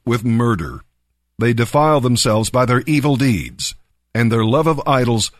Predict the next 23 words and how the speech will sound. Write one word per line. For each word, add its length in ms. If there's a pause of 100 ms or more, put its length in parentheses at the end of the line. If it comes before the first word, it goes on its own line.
(340)
was 160
adultery 840
in 140
the 80
Lord's 400
sight. 400 (640)
That 340
is 160
why 220
the 100
Lord's 480
anger 380
burned 460
against 320
his 120
people, 440 (640)
and 160
he 100
abhorred 420
his 240
own 280
special 420
possession. 640